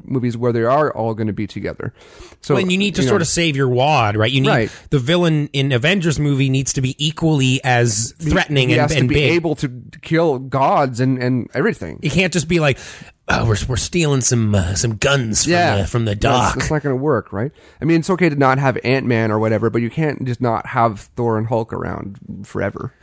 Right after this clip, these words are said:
Speaker 2: So does Hulk work for you guys in this movie? 'Cause,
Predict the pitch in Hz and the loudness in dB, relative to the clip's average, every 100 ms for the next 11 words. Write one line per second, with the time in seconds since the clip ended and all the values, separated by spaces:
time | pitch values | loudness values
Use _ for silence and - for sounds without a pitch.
0 | - - - 208 196 139 156 - 175 - | -20 -10 -2 0 0 0 -2 2 0 0
1 | 123 147 185 208 202 180 185 196 196 208 | 2 2 0 -2 0 2 2 0 0 0
2 | 208 214 220 - 190 139 143 | 0 0 -4 0 0 0 -6